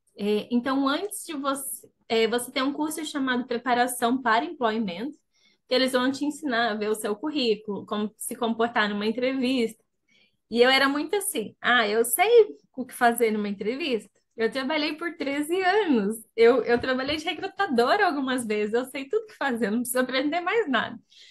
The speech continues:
Mas não, é bem diferente. Por exemplo, aqui no mercado de traba-, no trabalho,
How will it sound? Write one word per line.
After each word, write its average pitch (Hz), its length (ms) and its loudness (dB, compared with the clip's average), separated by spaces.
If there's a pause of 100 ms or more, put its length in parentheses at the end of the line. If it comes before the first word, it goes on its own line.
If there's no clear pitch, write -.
(540)
Mas 294 340 0
não, 240 380 6
é 220 60 0
bem 240 340 2
diferente. 226 720 -4
Por 220 120 -2
exemplo, 240 600 2 (920)
aqui 285 560 -6
no 233 360 0
mercado 226 420 -2
de 214 140 -8
traba-, 208 500 -2
no 240 140 -2
trabalho, 240 500 -2